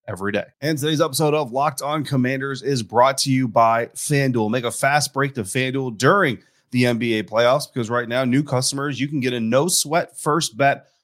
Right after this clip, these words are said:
up to two thousand five hundred dollars. That's two thousand five hundred dollars back in bonus bets if your first bet doesn't win. The Denver Nuggets are one game from winning the N B A Finals Monday night, and they have minus four hundred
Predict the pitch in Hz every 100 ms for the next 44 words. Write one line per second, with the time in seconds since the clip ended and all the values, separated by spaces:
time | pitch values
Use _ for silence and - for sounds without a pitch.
0 | - 139 147 160 135 180 196 156 107 117
1 | 123 113 - _ _ 127 120 123 113 _
2 | - 117 110 107 98 _ - 113 104 98
3 | 113 110 - 170 160 160 151 156 156 151
4 | 151 147 143 143 135 107 143 151 - 135
5 | 117 139 143 139 147 143 - _ _ -
6 | 156 151 147 131 - 147 147 - 139 131
7 | - - 127 123 123 - - 139 156 95
8 | _ _ _ - 131 156 160 170 170 135
9 | 135 127 113 156 180 160 165 135 127 123
10 | 143 139 135 135 131 135 131 131 131 135
11 | 127 113 131 139 135 131 127 123 131 120
12 | 123 120 131 117 120 127 139 131 - 135
13 | 135 131 123